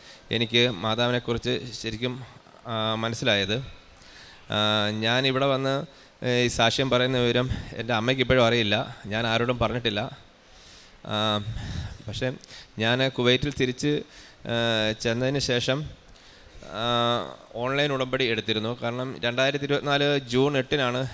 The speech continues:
ഞാൻ ആദ്യമായി അവിടെ ഉടമ്പടി എടുക്കുന്നത്. അതിനുശേഷം എനിക്ക് കുവൈറ്റിലേക്ക് തിരിച്ചു പോകേണ്ടി വന്നു. ആ, അവിടെ ചെന്നിട്ട് എനിക്ക് ഓൺലൈനായിട്ടാണ് പിന്നെ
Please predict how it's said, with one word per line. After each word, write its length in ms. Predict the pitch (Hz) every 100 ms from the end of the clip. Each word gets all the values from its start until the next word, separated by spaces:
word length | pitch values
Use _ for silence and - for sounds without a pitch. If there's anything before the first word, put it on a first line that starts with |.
| -
ഞാൻ 180 | 117 120
ആദ്യമായി 320 | 120 135 143
അവിടെ 140 | 135 123
ഉടമ്പടി 300 | 117 123 117
എടുക്കുന്നത്. 480 | 107 107 101 98 104 - -
അതിനുശേഷം 500 | 120 127 127 131 131
എനിക്ക് 220 | 127 131
കുവൈറ്റിലേക്ക് 500 | 123 127 135 135 139
തിരിച്ചു 200 | 123 120
പോകേണ്ടി 240 | 120 117 120
വന്നു. 300 | 104 117 - - - - - - - -
ആ, 480 | - 107 110 110 110 - - - -
അവിടെ 220 | 113 135
ചെന്നിട്ട് 360 | 147 139 131 139
എനിക്ക് 200 | 135 135
ഓൺലൈനായിട്ടാണ് 1000 | 123 131 139 143 143 127 120 120 120 -
പിന്നെ 460 | 120 123 127 -